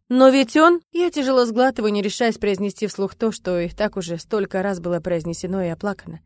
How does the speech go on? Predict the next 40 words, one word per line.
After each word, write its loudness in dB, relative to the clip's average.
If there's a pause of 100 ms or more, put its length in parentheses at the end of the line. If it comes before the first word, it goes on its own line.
(100)
«Не 4
продолжай», 6
приказывает -2
Инас, -2
накрывая 0
мои 0
губы -2
своими -4
пальцами. -10
«Может, 4
пока 2
ты 0
не 2
произнесёшь 2
вслух, 0
это -2
не 2
сбудется?» -4
«А -4
что, -2
если 0
уже 4
сбылось?» -2
печально -2
спрашиваю -2
я, -2
ковыряя 0
шов -6
пододеяльника. -8
«Верь 4
в -10
то, 2
что 0
он 6
жив. -2
А 0
что 4
Валид 2
тебе 2
рассказывал?» 0